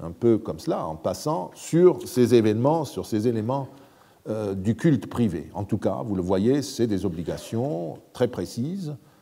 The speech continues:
En tant que chef de famille, on a ces obligations et il ne s'agit en aucun cas de la religiosité privée, euh,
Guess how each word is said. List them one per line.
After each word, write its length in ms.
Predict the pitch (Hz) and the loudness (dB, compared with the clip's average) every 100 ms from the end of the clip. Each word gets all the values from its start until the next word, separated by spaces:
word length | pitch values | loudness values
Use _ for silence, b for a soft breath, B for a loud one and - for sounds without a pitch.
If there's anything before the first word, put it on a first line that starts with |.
| b b _ _ | b b _ _
En 100 | 123 | 2
tant 240 | 123 131 117 | 6 6 6
que 80 | |
chef 200 | 101 110 87 | 0 0 0
de 100 | 95 | -2
famille, 600 | 117 92 113 151 180 156 - _ _ _ - | 0 -2 -2 -4 -6 -10 -16 _ _ _ -12
on 160 | 92 | -6
a 100 | 92 | -4
ces 220 | 117 101 95 | -4 -2 -2
obligations 680 | 87 90 85 - 127 156 - - | -2 -2 -4 -4 -8 -8 -10 -8
et 80 | 98 | -6
il 60 | |
ne 80 | 92 | -6
s'agit 420 | - 87 95 131 - | -6 -6 -4 -6 -4
en 160 | 98 | -2
aucun 300 | 117 135 110 | -2 0 -2
cas 360 | 101 123 131 135 B B B - | 0 2 2 0 B B B -12
de 180 | 92 110 | 0 2
la 160 | 110 | 4
religiosité 720 | 95 92 90 95 87 - 120 | 2 -2 -2 -4 -4 0 0
privée, 680 | 113 - 87 85 107 123 120 | 0 -4 -4 0 0 0 -2
euh, 320 | 82 78 85 | -4 -6 -10